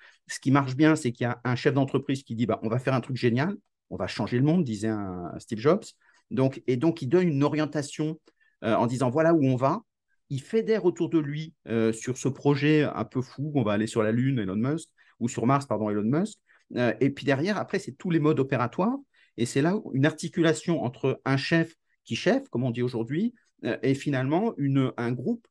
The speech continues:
qui participe, voire même qui peut interroger le, l'orientation, mais finalement, c'est plus l'articulation.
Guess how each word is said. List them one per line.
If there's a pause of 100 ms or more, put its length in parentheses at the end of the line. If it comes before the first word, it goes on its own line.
(300)
qui
participe,
voire
même
qui
peut
interroger
le,
l'orientation, (300)
mais
finalement,
c'est
plus
l'articulation.